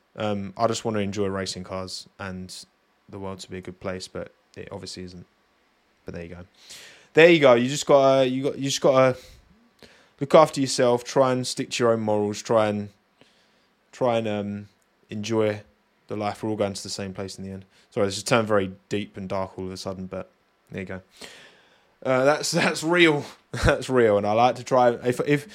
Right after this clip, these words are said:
you can accuse me a lot of things and a lot of biases if you want, right, whatever. But I like to think I'm always real, okay, with my thoughts and feelings for things in life and the world.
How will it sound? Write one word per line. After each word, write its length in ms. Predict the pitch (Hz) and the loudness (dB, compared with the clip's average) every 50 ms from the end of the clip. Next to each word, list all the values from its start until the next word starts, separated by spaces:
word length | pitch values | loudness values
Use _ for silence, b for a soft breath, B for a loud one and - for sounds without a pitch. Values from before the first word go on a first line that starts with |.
| B B B B B | B B B B B
you 140 | B 139 143 | B -4 0
can 220 | 139 - 160 156 | 2 2 2 2
accuse 280 | 151 147 - 208 220 190 | 2 2 2 2 4 4
me 120 | 190 180 | 6 8
a 40 | 170 | 8
lot 140 | 160 156 147 | 8 8 6
of 100 | 139 135 | 4 4
things 400 | - 143 139 135 135 135 135 131 | 4 4 2 4 2 0 0 0
and 120 | 135 127 | 0 2
a 20 | 131 | 2
lot 120 | 147 139 | 2 0
of 60 | 127 | 0
biases 540 | 113 127 127 120 117 120 117 - - 120 107 | 2 4 4 4 4 4 2 0 -2 -4 -4
if 160 | 113 107 - | -4 -4 -2
you 60 | 113 107 | 0 4
want, 320 | 107 110 110 110 110 - | 4 4 4 4 0 -6
right, 340 | 101 104 104 104 104 - - | -6 -4 -4 -2 -4 -4 -2
whatever. 480 | 113 110 107 104 98 101 98 98 95 - b b b b b b _ | -2 -2 -2 -2 -2 -2 -2 -2 -4 -10 b b b b b b _
But 320 | - 101 98 98 - _ _ _ _ - | -4 -4 -4 -4 -6 _ _ _ _ -8
I 80 | - 110 | -4 -2
like 160 | 117 117 107 | -2 -2 -2
to 80 | - | -4
think 200 | - - 107 101 | -8 -8 -8 -6
I'm 100 | 101 98 | -6 -6
always 280 | 101 101 98 98 95 90 87 | -6 -4 -4 -4 -6 -6 -10
real, 320 | 87 85 87 85 87 87 _ _ _ _ _ _ - | -12 -16 -16 -18 -20 -20 _ _ _ _ _ _ -16
okay, 240 | 92 95 95 92 95 - _ _ _ _ _ _ _ _ _ _ _ _ _ _ _ _ _ _ _ _ _ - | -12 -12 -12 -12 -12 -16 _ _ _ _ _ _ _ _ _ _ _ _ _ _ _ _ _ _ _ _ _ -16
with 140 | 104 98 | -14 -12
my 160 | 95 101 95 95 | -10 -10 -10 -10
thoughts 380 | - - 107 95 92 - - | -8 -8 -8 -8 -8 -10 -12
and 100 | 92 90 | -14 -12
feelings 540 | - 90 87 87 87 87 87 90 90 - - _ _ _ _ _ | -12 -12 -12 -12 -12 -14 -16 -16 -18 -20 -20 _ _ _ _ _
for 160 | _ - - | _ -18 -18
things 440 | 92 - 87 87 87 90 90 - - _ _ - | -16 -14 -14 -14 -14 -14 -16 -16 -18 _ _ -18
in 260 | - 90 87 87 87 92 _ _ - | -16 -16 -16 -16 -18 -20 _ _ -16
life 320 | - 90 82 - - - - - | -16 -16 -16 -16 -20 -20 -20 -20
and 100 | 87 85 | -20 -18
the 60 | 85 | -18
world. 320 | 95 92 87 87 - - | -20 -20 -20 -20 -20 -20